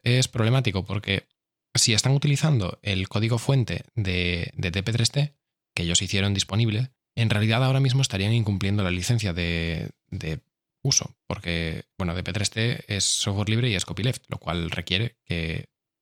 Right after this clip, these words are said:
todas las aplicaciones que se utilicen, que utilicen su código, pues también sean software libre, lo cual es bastante lógico y razonable, porque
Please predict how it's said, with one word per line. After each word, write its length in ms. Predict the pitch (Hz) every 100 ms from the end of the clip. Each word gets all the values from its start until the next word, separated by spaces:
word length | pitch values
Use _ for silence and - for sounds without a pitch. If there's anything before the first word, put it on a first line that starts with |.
| -
todas 200 | 85 90
las 200 | 87 87
aplicaciones 420 | 87 85 107 101
que 80 | 104
se 80 |
utilicen, 480 | 98 95 110 98 95 - _ _ _ -
que 80 | 98
utilicen 340 | 98 98 113
su 80 | 110
código, 320 | 117 127 151 _ _ _
pues 220 | - 95 - _
también 480 | 80 90 92 92 98
sean 300 | - 113 98
software 240 | 101 90
libre, 260 | 117 90 - -
lo 100 | 113
cual 180 | 131 139
es 180 | 123 120
bastante 680 | 110 117 107 104 98 92
lógico 400 | 78 110 107 92
y 60 | 90
razonable, 540 | 92 - 113 120 147 _ _
porque 560 | 120 101 87 87 85